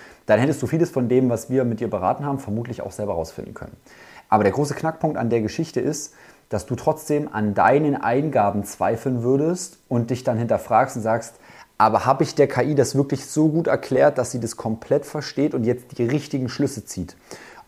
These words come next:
Und diesen Punkt, diese, des Verantwortung abgeben,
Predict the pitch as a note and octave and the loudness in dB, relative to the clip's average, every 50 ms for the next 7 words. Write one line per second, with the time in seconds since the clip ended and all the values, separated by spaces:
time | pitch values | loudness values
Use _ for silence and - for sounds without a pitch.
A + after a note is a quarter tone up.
0 | _ - C3 A#2+ B2 B2 - - B2 B2+ D#3+ E3 E3+ D3+ - - E3+ F3 F#3 F3+ | _ -2 0 0 0 -2 -4 -6 -2 0 2 2 0 0 0 0 2 2 2 2
1 | F#3 - C#3 A#2 A2+ A#2+ A#2 A2+ - A2+ A2 - - - - - D3+ F#3 F#3 - | 0 -2 -2 -2 -2 -2 -4 0 -2 -2 -2 0 -2 -2 0 2 2 2 2 4
2 | C#3 C3 B2+ B2+ - A#2+ A2+ G#2+ G#2 - - - C#3 C#3+ - - - C3 C3 C#3 | 4 4 4 4 2 0 0 0 -2 -4 0 0 0 0 0 -6 -4 0 0 2
3 | C#3+ D#3 D#3+ E3 E3 | 2 0 -2 -2 -4